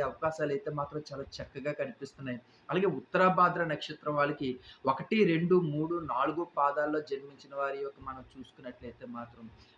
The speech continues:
వివాహ దాంపత్యంలో మనకి చాలామంది కామెంట్స్‌లో పెడుతున్నవి ఈ ఉత్తరాభాద్ర నక్షత్రంలోని మ్యారేజ్ డిస్టర్బెన్స్ అనేది ఎక్కువగా కలగడం,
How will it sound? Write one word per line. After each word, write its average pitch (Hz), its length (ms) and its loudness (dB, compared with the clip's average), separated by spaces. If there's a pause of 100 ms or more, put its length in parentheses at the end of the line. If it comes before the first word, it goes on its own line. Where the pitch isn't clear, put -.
(100)
వివాహ 139 340 6 (140)
దాంపత్యంలో 156 680 0
మనకి - 300 -4
చాలామంది 190 460 -2
కామెంట్స్‌లో 160 540 -2
పెడుతున్నవి 147 600 -4 (280)
ఈ 139 140 0
ఉత్తరాభాద్ర 156 680 2
నక్షత్రంలోని 147 760 -4 (360)
మ్యారేజ్ 156 460 -2
డిస్టర్బెన్స్ 185 640 -4
అనేది 156 280 -4
ఎక్కువగా 156 320 -2
కలగడం, 139 440 -4